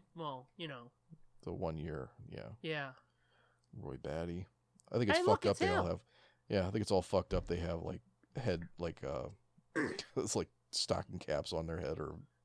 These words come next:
Speaker 2: whatever.
Speaker 1: Yeah. Brain condoms.
Speaker 2: Mm-hmm.
Speaker 1: <laughs>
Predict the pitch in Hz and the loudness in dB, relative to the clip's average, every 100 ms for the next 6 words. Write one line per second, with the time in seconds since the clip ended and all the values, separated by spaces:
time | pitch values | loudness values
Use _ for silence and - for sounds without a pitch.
0 | - 90 80 80 - _ _ _ _ _ | -8 -4 -2 -2 -6 _ _ _ _ _
1 | _ _ _ _ _ - 156 143 147 _ | _ _ _ _ _ -6 -2 -2 -4 _
2 | _ _ _ _ _ _ _ _ _ _ | _ _ _ _ _ _ _ _ _ _
3 | _ _ _ _ _ _ - 180 190 190 | _ _ _ _ _ _ 4 6 6 2
4 | 180 196 190 196 208 202 - - _ _ | -2 -2 0 -2 -6 -8 -14 -20 _ _
5 | _ _ 110 104 101 104 | _ _ 0 2 2 0